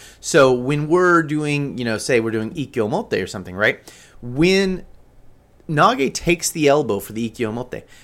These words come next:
there are several responses that Uke could have, right? Uke could turn their back.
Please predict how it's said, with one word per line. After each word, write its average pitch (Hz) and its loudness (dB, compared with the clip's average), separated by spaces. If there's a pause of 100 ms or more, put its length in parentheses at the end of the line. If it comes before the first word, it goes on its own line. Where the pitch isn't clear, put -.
(160)
there 165 4
are 170 2
several 190 2
responses 151 -2
that 120 -6
Uke 120 -2
could 107 -2
have, - -6
right? 117 2
Uke 117 -6
could 104 -14
turn 110 -8
their 92 -8
back. 139 -2